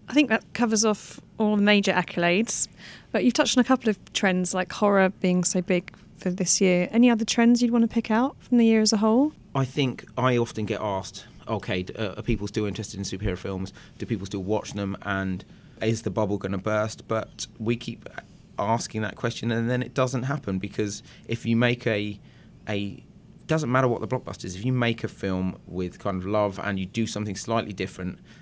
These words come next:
Speaker 2: then people want to see it. So Spider-Man, we've had enough Spider-Man films to kill the character off forever,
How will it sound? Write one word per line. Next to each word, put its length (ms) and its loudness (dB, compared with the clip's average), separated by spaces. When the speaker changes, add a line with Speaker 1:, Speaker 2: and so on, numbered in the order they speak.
Speaker 2:
then 160 -2
people 340 -6
want 240 -4
to 60 -8
see 240 -6
it. 100 -10
So 220 -4
Spider-Man, 880 0
we've 120 -6
had 180 0
enough 280 -2
Spider-Man 460 -4
films 340 -6
to 240 -8
kill 180 -2
the 80 -10
character 380 -2
off 100 -4
forever, 420 -2